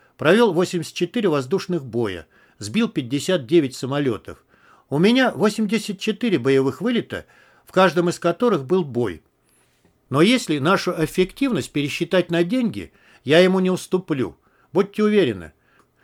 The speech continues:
Конечно, у штурмовиков руки по локти в крови. Мы же редко промахивались. Я видел, как после нашей работы горели эшелоны, имущество, горюче-смазочные материалы, техника, живые люди.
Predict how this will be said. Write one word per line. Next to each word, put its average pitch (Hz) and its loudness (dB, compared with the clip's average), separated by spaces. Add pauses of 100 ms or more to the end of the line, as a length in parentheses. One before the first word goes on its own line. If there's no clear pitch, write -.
(160)
Конечно, 175 0
у 120 -10
штурмовиков 170 0
руки 180 -2
по 180 0
локти 185 0
в - -20
крови. 123 -2 (380)
Мы 214 -2
же 220 4
редко 226 -2
промахивались. 131 -4 (280)
Я 160 4
видел, 180 2
как 156 0
после 170 0
нашей 170 0
работы 185 2
горели 170 2
эшелоны, 160 -2 (300)
имущество, 160 -2 (240)
горюче-смазочные 156 0
материалы, 127 -2
техника, 147 -4 (120)
живые 160 4
люди. 127 -2